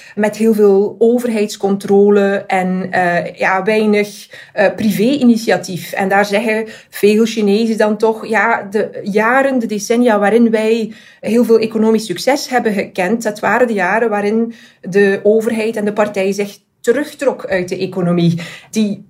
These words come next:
toegenomen, eh, overheidsbemoeienis, dat, eh, dat maakt, eh, veel mensen zenuwachtig.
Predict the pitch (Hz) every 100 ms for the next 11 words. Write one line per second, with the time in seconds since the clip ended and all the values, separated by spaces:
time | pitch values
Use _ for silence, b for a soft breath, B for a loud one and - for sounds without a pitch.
0 | - 262 247 254 247 233 214 202 - 185
1 | 175 - 214 240 247 233 233 - 196 202
2 | 240 240 240 240 196 185 196 185 185 175
3 | - - - 185 202 - 214 220 - -
4 | - 202 190 185 180 185 233 226 208 208
5 | 175 175 175 170 175 - 170 -